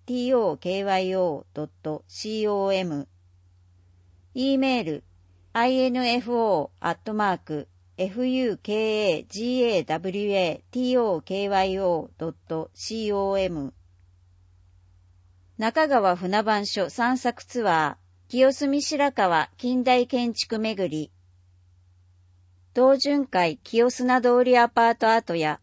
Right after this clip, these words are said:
美濃村ビルなど、清澄白河駅周辺の近代建築を巡るツアーです。建築が物語る歴史をガイドがご案内します。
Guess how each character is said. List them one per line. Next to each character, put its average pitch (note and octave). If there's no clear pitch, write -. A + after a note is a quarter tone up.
美 G3
濃 A3
村 A#3
ビ A#3+
ル G#3
な E3
ど、 D3
清 A#3
澄 C4+
白 C4
河 C4
駅 F#3+
周 F#3
辺 F3+
の F3
近 B3+
代 C4
建 C4+
築 F3
を D#3
巡 D#3+
る G3
ツ F#3
ア D#3
ー -
で C#3
す。 -
建 C4
築 -
が C4
物 A#3+
語 A#3+
る A3+
歴 F3+
史 F#3
を F3
ガ B3
イ C4
ド G#3
が E3+
ご E3+
案 F3
内 D#3+
し -
ま D#3
す。 -